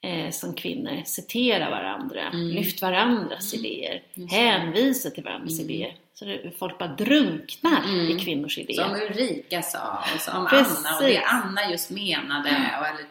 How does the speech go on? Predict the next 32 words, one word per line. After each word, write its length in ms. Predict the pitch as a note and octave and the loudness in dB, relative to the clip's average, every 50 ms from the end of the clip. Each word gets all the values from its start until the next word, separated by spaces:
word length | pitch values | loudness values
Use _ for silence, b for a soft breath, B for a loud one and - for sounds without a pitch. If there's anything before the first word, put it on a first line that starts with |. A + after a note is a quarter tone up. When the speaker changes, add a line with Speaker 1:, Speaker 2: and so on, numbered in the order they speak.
| - | -12
Speaker 2:
du 60 | D3+ - | -10 -6
sa. 560 | - - C#3 D#3 E3+ E3 D3+ C#3 C3 C#3+ - | -2 2 2 4 4 4 2 2 0 0 0
Speaker 1:
Mm. 200 | A3+ G#3+ G#3 F#3+ | 0 0 2 2
Speaker 2:
Ja. 320 | F3 E3+ E3+ F#3+ F3+ F3+ - | 2 2 2 0 0 2 0
Speaker 1:
Jag 60 | - F#3 | 0 0
hörde 460 | F#3+ - B3+ D4 D4 B3 G#3+ G3 - B3+ | 0 4 6 6 8 8 6 6 6 4
om 160 | B3 G#3+ G3+ | 4 4 2
Kristinas 560 | - G3 - - F#3+ F3 E3 D#3+ D#3+ D#3+ - | -2 -4 -4 -2 -2 -2 -2 -2 -2 -2 0
idé 100 | E3 E3 | 2 2
Speaker 2:
Ja. 200 | F3 E3 D#3+ D3+ | 4 4 4 4
Speaker 1:
här 260 | C#3 B2+ - - - | 4 4 4 2 2
som 180 | E3 - E3 D#3+ | 0 -4 -6 -6
hon 100 | E3 - | -4 -2
föreslog 600 | - - F3+ - D#3+ - - - - D3 D#3 - - | 0 2 2 2 2 0 -2 -4 -4 -6 -4 0 2
här 120 | G3+ G#3+ | 2 2
för 140 | - - - | 2 2 0
Speaker 2:
Fantastiskt. 680 | - - - - - - - - - - - - - - | 2 2 2 2 2 0 -4 -4 -4 -4 -6 -6 -10 -8
Speaker 1:
fem 100 | A#3+ - | -4 0
år 40 | - | 2
sedan. 120 | B3+ C4 C4+ C4+ C4+ B B B B - | 4 4 4 2 0 B B B B 0
Ja. 80 | - E3 | 2 2
Speaker 2:
Ja, 60 | F3 | 2
men 120 | F#3+ G3 G3 | 2 0 0
det 180 | A3+ G#3+ F#3 | 0 -2 0
är 100 | - C#3+ | -2 0
bra. 380 | C#3 C3+ B2 A#2+ B2+ D3+ D#3 - - | 0 2 2 2 2 0 -2 0 -2
Det 40 | F#3+ F#3 | -2 -2
är 40 | |
konkret 520 | - A3+ F#3+ D#3+ - D3+ C3 B2+ - - - | -2 -4 -4 -4 -4 -2 -4 -4 -4 -6 -8
och 80 | - | -8
bra. 280 | - - - A2+ C3+ D#3+ - - - | -6 -4 -4 -4 -6 -6 -8 -10 -8
Speaker 1:
Ja. 340 | - F3+ F3 F#3 G3 A3+ B3 | -4 -2 0 0 0 0 -2